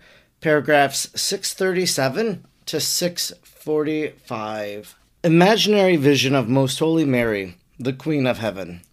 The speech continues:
Six thirty-seven. In the fourth place must be mentioned the imaginary visions, which are produced by sensible visions, raised or set in motion in the imagination or fantasy.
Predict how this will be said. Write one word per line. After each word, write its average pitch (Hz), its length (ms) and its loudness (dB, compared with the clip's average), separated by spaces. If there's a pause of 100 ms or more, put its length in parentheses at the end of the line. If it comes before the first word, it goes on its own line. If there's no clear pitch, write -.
(580)
Six - 400 -2
thirty-seven. 123 840 0 (880)
In 196 140 2
the 196 80 4
fourth 247 400 6
place 131 500 2
must 180 300 -2
be 214 100 4
mentioned 143 400 2
the 151 80 2
imaginary 160 840 2
visions, 107 500 -2
which 135 160 -4
are 160 80 2
produced 190 400 -2
by 202 160 2
sensible 190 920 -2
visions, 101 640 -8 (460)
raised 151 500 4
or 151 80 0
set 165 240 0
in 180 160 2
motion 143 360 2
in 151 80 0
the 151 100 0
imagination 135 880 -2
or 147 100 -2
fantasy. 143 760 -6